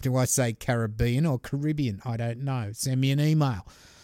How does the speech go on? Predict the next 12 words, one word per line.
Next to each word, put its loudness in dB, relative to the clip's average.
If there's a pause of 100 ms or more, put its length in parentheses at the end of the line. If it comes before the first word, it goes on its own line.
(640)
But 6
it 2
isn't 4
long 8
before 6
police 4
start 0
to -2
feel 2
that -6
things 4
don't 2